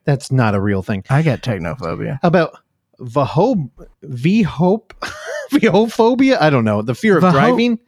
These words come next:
Speaker 2: vaf-, ooh.
Speaker 1: Vahov-, <laughs> I can't do it.
Speaker 2: Vehophobia.
Speaker 1: Vehophobia.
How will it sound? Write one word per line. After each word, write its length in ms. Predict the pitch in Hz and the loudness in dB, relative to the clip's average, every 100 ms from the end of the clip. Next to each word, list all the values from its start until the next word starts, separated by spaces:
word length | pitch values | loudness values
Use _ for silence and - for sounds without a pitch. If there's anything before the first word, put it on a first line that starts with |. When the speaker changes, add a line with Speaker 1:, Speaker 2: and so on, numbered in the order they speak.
| 180 | -2
Speaker 2:
vaf-, 360 | 151 160 - - _ _ 190 127 | 0 0 -2 -20 _ _ -8 -4
ooh. 400 | 170 135 113 - _ _ - 214 _ | -2 -2 -6 -20 _ _ -20 -20 _
Speaker 1:
Vahov-, 540 | 127 123 101 143 170 160 - 127 - - 143 127 127 107 | -4 -2 2 2 0 -4 -14 -16 -16 -8 -2 0 -2 -4
<laughs> 300 | - - - | -6 -4 -2
I 160 | 202 202 | -4 -4
can't 500 | 202 - 208 175 147 | -6 -2 -2 -2 -6
do 240 | 208 175 | -6 -6
it. 160 | 127 - - | -8 -12 -4
Speaker 2:
Vehophobia. 800 | 156 208 185 170 165 139 - 131 _ - | 0 2 2 2 0 -2 -6 -14 _ 0
Speaker 1:
Vehophobia. 680 | 208 175 143 143 117 95 | 2 4 2 0 0 -4